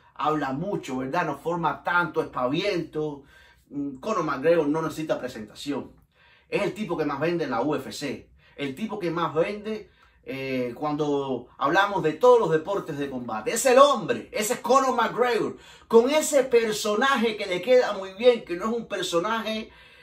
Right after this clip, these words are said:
eh, inventado ni imitando a otro. Es él, es él. Muchos van a ver esta pelea, como siempre ocurre con McGregor, porque quieren verlo perder,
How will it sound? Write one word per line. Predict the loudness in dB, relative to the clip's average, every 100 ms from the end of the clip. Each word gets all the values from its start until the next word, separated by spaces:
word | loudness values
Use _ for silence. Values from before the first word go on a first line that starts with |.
| -20 -6
eh, | -4 -4 -4
inventado | -4 -2 -2 -4 0 4 6 8 6 4 2 0
ni | 0 0
imitando | 0 0 0 0 2 4
a |
otro. | 6 6 6 2 0 4
Es | 8
él, | 8 6 -8 -14 _ _ _ _ _ _
es | -4 0
él. | 2 2 0 -8 _ _ -10
Muchos | -2 -2 2 4
van | 4 4
a | 2
ver | 4
esta | 2 2 -2
pelea, | 0 4 6 6 2 -6 _ _ _ _
como | 0 0
siempre | 2 0 0
ocurre | 0 0
con | 0
McGregor, | -2 0 0 0 -4 -10 _ _ _ _ _ 0
porque | 2 2 0 0
quieren | 4 6 6
verlo | 8 8 8 6
perder, | 4 0 8 10 10 8 0 -14